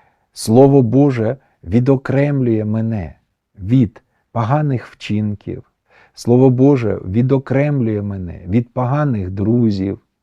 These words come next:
які не друзі, якщо вони погані. Слово Боже відокремлює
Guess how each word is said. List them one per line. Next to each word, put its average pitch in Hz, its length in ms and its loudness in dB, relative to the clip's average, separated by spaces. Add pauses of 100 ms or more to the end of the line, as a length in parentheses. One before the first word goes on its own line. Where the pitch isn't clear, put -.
(100)
які 107 320 -4
не 107 200 -2
друзі, 98 520 -4 (300)
якщо 107 280 -2
вони 107 240 0
погані. 101 600 -6 (400)
Слово 131 360 2
Боже 127 460 2 (300)
відокремлює 131 1120 -2